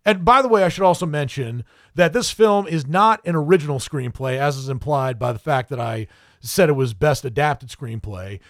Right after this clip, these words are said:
Cord Jefferson himself wrote the screenplay, but it's based on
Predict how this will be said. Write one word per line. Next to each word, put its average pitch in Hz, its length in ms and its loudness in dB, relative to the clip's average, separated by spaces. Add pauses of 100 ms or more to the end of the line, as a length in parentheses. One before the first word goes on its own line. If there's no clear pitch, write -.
(120)
Cord 262 280 4
Jefferson 180 440 2
himself 170 480 2
wrote 151 260 0
the 160 80 -10
screenplay, 175 680 -2
but 143 100 -4
it's 127 100 -10
based 175 400 -2
on 156 420 -2